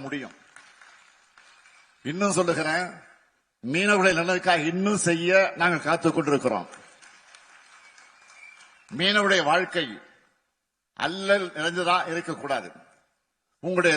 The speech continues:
தொழில் பாதுகாப்பாக இருக்க வேண்டும். இந்த தொழில் எதிர்காலத்திற்கும் பயனளிக்கக்கூடிய தொழிலா இருக்கு என்றுதான்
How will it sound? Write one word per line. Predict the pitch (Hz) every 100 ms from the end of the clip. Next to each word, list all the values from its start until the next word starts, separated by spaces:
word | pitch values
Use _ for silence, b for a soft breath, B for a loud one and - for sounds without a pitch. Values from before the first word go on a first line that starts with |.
| 143
தொழில் | 160 190 202 208 190 -
பாதுகாப்பாக | 160 190 180 170 180 165 175
இருக்க | 165 156 143
வேண்டும். | 127 110 65 - _ _ _ _ _ _ _ _ -
இந்த | 170 165 156
தொழில் | 170 196 202 196 180 - - _ _ _ _ _ _ _ -
எதிர்காலத்திற்கும் | 147 196 196 190 190 196 196 196 190 151
பயனளிக்கக்கூடிய | 151 180 185 185 185 - 180 170 147
தொழிலா | 165 170 165
இருக்கு | 165 165 151
என்றுதான் | 147 151 175 170